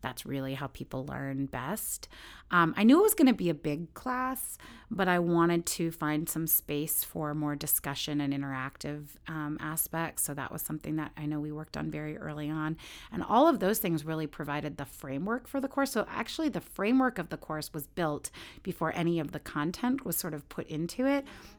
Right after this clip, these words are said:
Um, that actually worked so well for me that I think that is a great way to think about a brand new course rather than trying to make the framework fit the content.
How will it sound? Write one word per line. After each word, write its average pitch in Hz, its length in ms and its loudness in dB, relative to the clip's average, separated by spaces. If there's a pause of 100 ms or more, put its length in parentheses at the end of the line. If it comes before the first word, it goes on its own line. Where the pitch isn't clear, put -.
(160)
Um, 156 400 6
that 226 220 8
actually 302 320 2
worked 165 320 -2
so 175 640 2
well 160 340 0
for 147 200 -8
me - 240 -6
that 156 140 -4
I 160 60 -2
think 165 260 -2 (200)
that 160 180 -6
is 151 220 -4
a 156 60 -4
great - 360 -4
way 139 340 -4
to 139 600 -4 (420)
think 269 160 8
about 143 240 0
a 135 60 -4
brand 139 340 -2
new 127 320 -4 (120)
course - 480 -6
rather 160 180 -2
than 151 160 0
trying 151 220 -2
to 147 80 2
make 143 180 -4
the 147 80 -8
framework 139 400 -6
fit - 300 -12
the - 80 -12
content. 165 580 -6